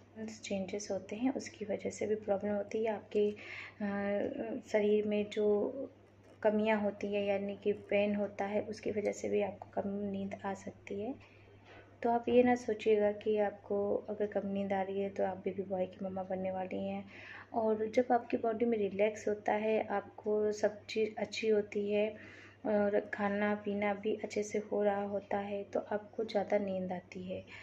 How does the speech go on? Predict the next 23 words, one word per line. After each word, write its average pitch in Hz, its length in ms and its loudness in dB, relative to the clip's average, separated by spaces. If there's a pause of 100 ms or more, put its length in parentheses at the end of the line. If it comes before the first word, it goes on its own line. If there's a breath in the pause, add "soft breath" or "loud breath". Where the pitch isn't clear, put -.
(880 loud breath)
जब 214 200 -2
नींद 233 320 6
आती 208 400 4
है 214 260 4
तो 233 300 2
body 202 400 2
आपकी 214 300 0
बहुत 208 360 -4
ज़्यादा 196 280 2
relax 202 540 0
feel 196 200 -4
करती 196 400 -4
है। 214 60 2
और 226 460 2
pregnant 208 680 -4
महिलाओं 196 440 -2
को 214 420 -2 (480 loud breath)
दिन 214 260 4
में 233 140 4
दो 214 160 6
से 208 140 0
तीन 208 300 0
घंटे 208 480 0